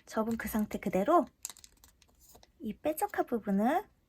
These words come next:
끝에 가장자리에 맞춰서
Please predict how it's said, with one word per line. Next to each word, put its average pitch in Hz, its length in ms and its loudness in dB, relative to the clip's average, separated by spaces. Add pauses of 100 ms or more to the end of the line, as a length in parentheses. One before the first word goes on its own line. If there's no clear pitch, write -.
(1040)
끝에 - 380 -2
가장자리에 208 640 2
맞춰서 190 500 0